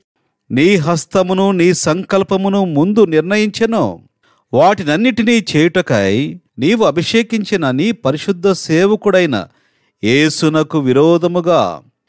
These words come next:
హేరోదును, పొంతి పిలాతును, అన్యజనులతోనూ ఇస్రాయేలు ప్రజలతోనూ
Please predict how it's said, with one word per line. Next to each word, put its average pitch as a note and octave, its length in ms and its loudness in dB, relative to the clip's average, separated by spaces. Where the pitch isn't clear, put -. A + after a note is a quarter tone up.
హేరోదును, D#3+ 880 0
పొంతి F#3+ 300 -2
పిలాతును, F3 840 -2
అన్యజనులతోనూ E3+ 1300 0
ఇస్రాయేలు E3+ 720 2
ప్రజలతోనూ D#3+ 960 -2